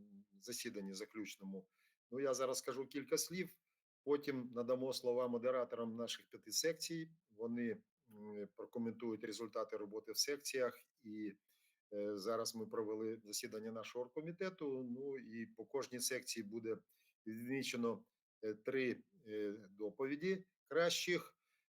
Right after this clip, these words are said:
Ну, тобто перше, друге і третє місце. Ем, і щ-, дві доповіді з цих трьох, перші будуть ще відмічені, м, призами від наших спонсорів.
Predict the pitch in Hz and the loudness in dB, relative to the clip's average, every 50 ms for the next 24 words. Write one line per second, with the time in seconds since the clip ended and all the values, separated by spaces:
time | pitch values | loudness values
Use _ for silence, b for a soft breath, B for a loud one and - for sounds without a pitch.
0 | _ _ - 120 120 - 117 107 104 - 120 113 95 - - - - - _ _ | _ _ -6 -4 0 2 2 2 2 4 2 2 2 0 -8 -20 -20 -20 _ _
1 | _ _ - - 135 135 131 - - 120 110 - - 113 127 135 - 104 117 113 | _ _ 0 2 2 4 4 4 2 2 2 0 0 0 0 2 2 2 0 2
2 | 113 117 104 - - 107 104 104 107 113 120 - - 190 196 190 b b b b | 0 -2 -2 -2 -2 -2 -2 0 0 2 4 4 4 4 2 0 b b b b
3 | b b b b - 113 117 120 123 123 123 123 127 127 123 127 127 127 127 131 | b b b b 2 6 8 10 10 10 10 8 4 0 -2 -2 0 0 2 2
4 | 127 120 - - 143 139 127 117 107 104 123 123 107 113 160 175 151 165 160 160 | 0 0 -2 -2 -4 -4 -8 -8 -10 -10 -14 -8 -2 0 2 4 8 6 6 8
5 | 143 139 135 135 131 131 127 - - - - - - - - - 131 120 - - | 6 2 2 2 4 6 6 6 8 6 4 2 0 0 -2 -2 -2 -2 0 2
6 | 143 135 123 117 - - - - 123 123 120 - - - 107 104 107 - - 117 | 6 6 6 6 4 0 2 4 6 6 6 4 0 -2 -2 -4 -4 -6 -8 -10
7 | 107 107 104 117 127 120 120 117 104 - - 120 117 113 107 110 120 117 - - | -10 -10 -6 -4 -2 0 0 0 0 0 0 0 0 0 0 0 -2 0 -2 -4
8 | - 110 107 110 117 113 113 113 110 98 - _ - 113 104 104 104 98 - - | -6 -6 -6 -6 -4 -4 -4 -4 -4 -4 -6 _ -18 -14 -12 -10 -10 -6 -2 -2
9 | 120 107 117 123 117 110 104 104 104 101 98 - - - - 104 101 101 98 101 | 0 2 4 4 4 2 0 -2 -2 -2 -4 -6 -8 -16 -20 -14 -12 -10 -8 -6
10 | 104 110 110 113 117 110 104 - - 98 - - - 107 101 95 95 - 139 175 | -6 -6 -2 -2 -2 0 0 -2 -4 -4 -4 -4 -4 -4 -6 -4 0 0 2 2
11 | 208 208 - | 2 0 -2